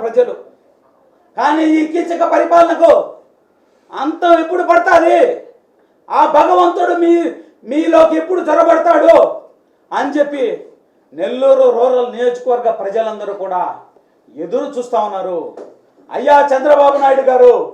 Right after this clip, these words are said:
జోక్యం చేసుకోండి. నేను చెప్పేది కాదు, మీ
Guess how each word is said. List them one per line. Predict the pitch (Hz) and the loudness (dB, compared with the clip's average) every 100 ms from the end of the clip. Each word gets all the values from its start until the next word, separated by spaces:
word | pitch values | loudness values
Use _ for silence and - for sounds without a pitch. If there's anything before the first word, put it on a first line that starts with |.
| - _ _ _ _ _ _ 175 | -18 _ _ _ _ _ _ 2
జోక్యం | 247 254 262 254 | 2 2 -2 0
చేసుకోండి. | 262 262 247 247 226 226 175 - - _ _ _ _ _ _ _ _ _ 143 | 0 0 0 0 2 0 0 -10 -18 _ _ _ _ _ _ _ _ _ -10
నేను | 247 311 311 | -6 -4 -4
చెప్పేది | 311 370 359 359 | -2 0 2 4
కాదు, | 330 320 294 - - - _ _ _ _ _ _ _ 113 | 2 6 4 2 -6 -20 _ _ _ _ _ _ _ -20
మీ | 135 | -10